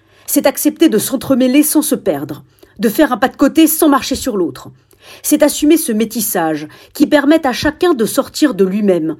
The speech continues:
de dépasser ce petit monde et de créer à deux un nouveau monde. Un tiers monde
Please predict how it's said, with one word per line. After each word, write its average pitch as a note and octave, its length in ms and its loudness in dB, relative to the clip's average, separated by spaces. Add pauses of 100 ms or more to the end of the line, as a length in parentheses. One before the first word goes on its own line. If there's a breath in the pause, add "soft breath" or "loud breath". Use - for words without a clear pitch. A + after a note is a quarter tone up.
(320 loud breath)
de A3+ 140 0
dépasser C#4 360 2
ce - 140 -4
petit A#3+ 300 -4
monde C#4 300 4 (260 loud breath)
et C4+ 80 2
de B3+ 100 4
créer C#4 300 4
à A#3 160 0
deux C#4 400 0
un G3+ 100 4
nouveau A#3 280 4
monde. D#3+ 420 -2 (720 soft breath)
Un C4+ 120 2
tiers D4 480 2
monde G3+ 460 2